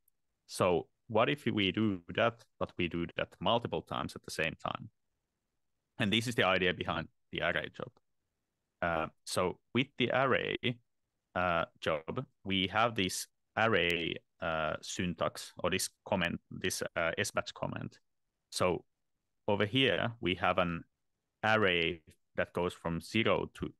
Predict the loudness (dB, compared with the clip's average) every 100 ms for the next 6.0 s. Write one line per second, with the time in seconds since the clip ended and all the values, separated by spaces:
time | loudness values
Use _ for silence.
0 | -16 -10 -2 -2 0 -2 -4 -4 -2 -2
1 | -4 -6 -6 -10 -8 0 2 4 2 2
2 | 2 0 -2 -2 -2 -4 -4 -4 -4 -6
3 | -6 -10 _ _ _ _ _ _ _ -4
4 | -2 -2 -4 0 0 0 _ _ -20 _
5 | _ -10 2 6 6 4 -2 -10 -10 -14